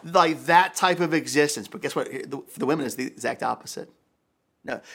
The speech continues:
what, what they craved wa-, was the connection and, and, and the feeling loved. Why? Um,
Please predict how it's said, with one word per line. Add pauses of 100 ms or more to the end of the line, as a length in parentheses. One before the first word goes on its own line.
(220)
what,
what
they
craved
wa-,
was
the
connection
and,
and, (320)
and
the
feeling
loved.
Why? (340)
Um,